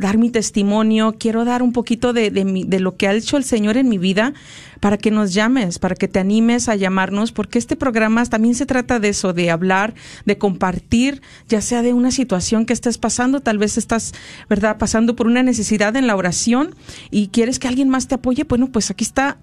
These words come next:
toda una comunidad del pueblo de Dios para que te apoye en esa necesidad. Y el número es uno ochocientos, siete cero uno, cero tres siete tres,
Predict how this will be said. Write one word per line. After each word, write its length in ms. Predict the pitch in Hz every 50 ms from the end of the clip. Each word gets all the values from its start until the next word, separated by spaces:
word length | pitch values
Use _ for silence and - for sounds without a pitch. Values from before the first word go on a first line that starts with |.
| _ -
toda 240 | 233 240 262 277
una 180 | 277 277 269 247
comunidad 600 | 262 - 214 208 202 208 202 196 190 208 220 240
del 160 | 254 254 220 -
pueblo 340 | - 226 220 226 247 262
de 140 | 247 226 202
Dios 240 | 185 202 208 233 -
para 220 | - 247 220 202
que 120 | - - -
te 100 | - 190
apoye 360 | 180 - 233 240 269 294 302
en 80 | 262 220
esa 200 | 208 196 214 202
necesidad. 540 | 185 180 180 175 165 170 175 165 160 151 - - - - - - - - - -
Y 80 | - 202
el 140 | 202 220
número 340 | 240 269 294 330 330 320 254
es 280 | 202 202 233 233 - - -
uno 280 | 202 226 240 262 302 320
ochocientos, 880 | 311 - 320 285 - - 226 202 190 180 185 - 208 269 269 - - - _ -
siete 460 | - - - - 233 254 254 - 320 285
cero 280 | - 302 294 285 269
uno, 340 | 233 208 208 214 269 302 - -
cero 320 | - - - 233 208 214 208
tres 240 | - 226 247 254
siete 320 | 254 - 262 247 254 254 233
tres, 360 | - 214 233 285 302 -